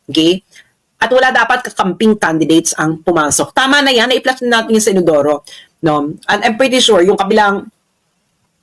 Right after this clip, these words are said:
yung kabilang parlor, dinadala naman nila yung Kiko Bam. Ayaw lang sabihin ni Kiko Bam na dinadala rin naman sila ng alyansa. Pero quiet-quiet lang kasi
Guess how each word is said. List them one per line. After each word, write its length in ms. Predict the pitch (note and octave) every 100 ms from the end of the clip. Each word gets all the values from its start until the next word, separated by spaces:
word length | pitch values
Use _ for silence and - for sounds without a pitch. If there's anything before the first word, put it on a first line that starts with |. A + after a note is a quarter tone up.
| _ _ _
yung 160 | A#3+
kabilang 240 | B3+ B3 A#3+
parlor, 640 | A3 G#3+ F#3+ D3+ C#3+ C#3 D3
dinadala 400 | F3 B3+ B3 B3+
naman 240 | A3+ A3
nila 160 | G#3+ G3
yung 160 | G3 F#3+
Kiko 320 | F#3 E3+ D#3
Bam. 480 | C3 C3 C#3 C#3 C#3 _
Ayaw 240 | G3+ A#3+ A#3+
lang 160 | A#3+
sabihin 420 | A3+ A3+ G3 F#3+ G3
ni 60 |
Kiko 220 | G3+ F3+
Bam 180 | E3 D#3
na 140 | E3 E3+
dinadala 480 | G3 G#3 G3 F#3
rin 160 | E3+ E3+
naman 160 | E3 D#3+
sila 240 | E3 D#3
ng 80 | D#3
alyansa. 720 | D3 C#3 B2+ A#2+ - C3 C3+ - - _
Pero 220 | C#4 D4+
quiet-quiet 560 | G#3+ G#3 G3+ D#3 C#3+
lang 160 | - C#3
kasi 320 | - - D#3+